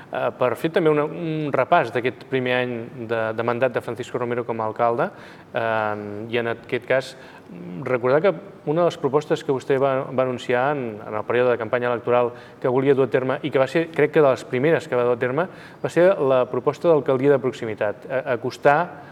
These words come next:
eh, doncs, això, la, l'alcalde i el, i el govern i, i els tècnics municipals barri per barri, per conèixer, mm, a-, de, de peu, eh, doncs, les problemàtiques i les necessitats.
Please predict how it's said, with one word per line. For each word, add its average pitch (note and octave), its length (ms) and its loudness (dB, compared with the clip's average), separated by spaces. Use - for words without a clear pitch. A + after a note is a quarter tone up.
eh, A#2+ 480 2
doncs, A#2 260 -4
això, D#3 240 0
la, A#2 160 -2
l'alcalde C3+ 480 6
i C#3+ 120 4
el, A#2 140 2
i C3 80 0
el B2+ 220 2
govern C#3 540 4
i, A#2 100 -4
i A#2 80 0
els A2 100 -4
tècnics C#3+ 300 2
municipals C#3+ 540 2
barri E3 320 6
per C#3+ 160 6
barri, C3 240 6
per A#2+ 160 0
conèixer, D3 360 4
mm, B2+ 480 -8
a-, C3 460 -6
de, C3 160 0
de B2+ 100 2
peu, E3 400 4
eh, C3 120 2
doncs, A#2+ 260 -4
les A#2+ 260 -2
problemàtiques E3 680 0
i C3+ 120 -2
les A#2+ 120 -4
necessitats. A2 600 -10